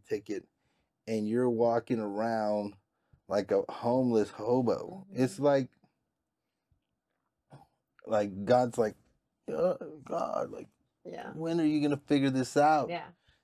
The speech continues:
Speaker 1: That everything is under your dominion.
Speaker 2: Yeah.
Speaker 1: Like, literally everything.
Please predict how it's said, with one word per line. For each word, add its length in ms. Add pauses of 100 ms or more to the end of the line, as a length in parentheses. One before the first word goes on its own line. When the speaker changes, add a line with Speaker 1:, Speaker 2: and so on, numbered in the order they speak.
(140)
Speaker 1:
That 200 (680)
everything 540
is 140
under 280
your 360
dominion. 640
Speaker 2:
Yeah. 80 (360)
Speaker 1:
Like, 280
literally 720
everything. 500